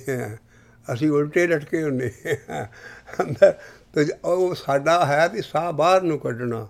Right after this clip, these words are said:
ਆਰਧ ਸਿੱਧਾ ਅੰਦਰ ਨੂੰ ਜਾਵੇ, that is inhale, ਔਰ ਬਾਹਰ ਨੂੰ ਕੱਢਣਾ। ਔਰ ਇਹਦੇ ਨਾਲ ਪਰਮੇਸ਼ਰ ਦੇ ਨਾਮ ਦੀ ਤਾਲ ਜੋੜ ਲੈਣੀ। ਬਾਬਾ ਨਾਨਕ ਪਹਿਲਾ ਸਟੈਪ ਦੱਸਦਾ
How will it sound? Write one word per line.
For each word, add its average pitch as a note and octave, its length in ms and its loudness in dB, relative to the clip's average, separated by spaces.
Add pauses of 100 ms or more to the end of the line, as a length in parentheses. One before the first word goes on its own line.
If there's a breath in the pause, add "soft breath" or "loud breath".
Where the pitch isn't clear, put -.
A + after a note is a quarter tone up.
(500 soft breath)
ਆਰਧ D3+ 340 4
ਸਿੱਧਾ D#3+ 460 4
ਅੰਦਰ D#3 240 2
ਨੂੰ E3+ 180 0
ਜਾਵੇ, E3+ 380 -2 (680 soft breath)
that C3 220 0
is D3 200 -2
inhale, C3+ 600 2 (440 soft breath)
ਔਰ B2 120 -2
ਬਾਹਰ D#3+ 300 2
ਨੂੰ D3+ 160 0
ਕੱਢਣਾ। C#3 280 -4
ਔਰ D3 640 0
ਇਹਦੇ F#3 320 2
ਨਾਲ C#3 320 0
ਪਰਮੇਸ਼ਰ C#3+ 580 -4
ਦੇ C#3 140 -4
ਨਾਮ A#2+ 400 -4
ਦੀ C3 140 -6
ਤਾਲ C3 360 -2
ਜੋੜ A#2 300 -6
ਲੈਣੀ। A#2+ 340 -4
ਬਾਬਾ B2 360 -4
ਨਾਨਕ B2 360 -6 (380 loud breath)
ਪਹਿਲਾ A3+ 340 0
ਸਟੈਪ B2+ 380 -6
ਦੱਸਦਾ A#2+ 400 -6